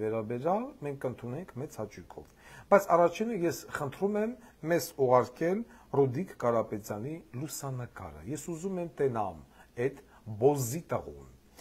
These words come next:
Ինչպես նաև ա-, ամբողջ ընտանիքի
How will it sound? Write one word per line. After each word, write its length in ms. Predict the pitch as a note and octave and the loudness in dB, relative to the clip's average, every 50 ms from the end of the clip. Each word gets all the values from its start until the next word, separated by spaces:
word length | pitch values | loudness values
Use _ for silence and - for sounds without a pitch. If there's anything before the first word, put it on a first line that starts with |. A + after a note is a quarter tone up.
| - - - - - - - G#3+ | -16 -16 -14 -14 -10 -4 -2 -2
Ինչպես 360 | G#3 - - B3 A#3+ G3+ - - | -2 0 4 4 4 4 4 4
նաև 520 | F3+ D#3+ D3 C#3 C3 B2 A#2+ A2 F#2+ - - - - - - C3+ | 8 10 10 10 10 10 8 6 2 -4 -12 -16 -18 -10 -2 2
ա-, 200 | C#3 D#3 E3 - E3+ F3 | 4 4 6 6 4 4
ամբողջ 380 | F3+ D#3+ F3 F3+ - - - - | 4 4 4 4 4 2 -2 -6
ընտանիքի 560 | C#3+ C3+ - C#3+ C#3 C3+ C3 B2 A2+ - A#2 | -6 0 4 4 4 4 2 -2 -6 -6 -8